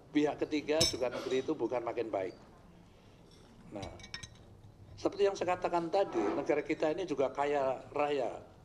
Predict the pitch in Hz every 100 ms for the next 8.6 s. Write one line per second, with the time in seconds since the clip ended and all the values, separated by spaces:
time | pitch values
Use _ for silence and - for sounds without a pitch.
0 | - 123 131 127 123 127 120 - 101 82
1 | - - - - - - 131 127 123 127
2 | 113 117 110 123 123 127 120 107 98 98
3 | - - - - - - - - 127 120
4 | 127 123 117 107 - 131 135 135 160 175
5 | 175 - 123 113 117 120 110 117 120 113
6 | 110 107 131 135 131 139 113 110 107 104
7 | 101 110 123 123 120 110 120 117 110 110
8 | - 113 113 98 98 131